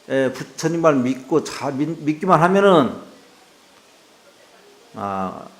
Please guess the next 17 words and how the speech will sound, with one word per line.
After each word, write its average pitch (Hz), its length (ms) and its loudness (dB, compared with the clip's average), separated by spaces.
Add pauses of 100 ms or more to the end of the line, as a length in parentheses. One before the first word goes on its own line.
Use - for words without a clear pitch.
(160)
부처님께서 135 500 -4
잘 113 220 -6
알아서 113 340 -2
해주겠지, 131 840 -6 (260)
그렇지 127 240 -6
않습니다. 92 400 -8 (680)
근데 135 320 0
기독교는 139 500 -2
그래. 107 260 -4 (920)
기독교는 127 640 -2 (480)
기독교만 131 460 -2
잘 - 340 -8
믿으면은 127 540 -2 (1000)
하나님이 151 480 2
다 123 260 2
알아서 127 240 2
해주신대요. 143 640 -6